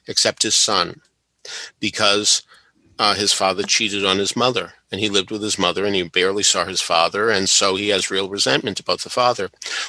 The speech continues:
Well, now the father has cancer, and now the father is terminal, and now they're going to have a tribute to him, and they want the kid to come. And the kid's reluctant, but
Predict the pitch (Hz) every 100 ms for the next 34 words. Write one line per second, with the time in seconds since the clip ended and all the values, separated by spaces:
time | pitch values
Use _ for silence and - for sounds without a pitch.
0 | - 117 131 135 - 120 107 95 - 104
1 | 90 - 82 - _ - - - 104 98
2 | - 104 90 90 - 107 95 82 80 _
3 | _ - - - - 104 101 107 110 98
4 | 92 98 98 104 113 - 180 127 95 -
5 | _ - 95 92 82 85 - - 101 101
6 | 95 92 - 98 82 98 - 170 - -
7 | - - - - - - - - 110 110
8 | 110 107 104 - - _ _ _ _ _
9 | _ _ _ - - 156 - 143 127 -
10 | 76 78 - _ _ _ - 104 110 107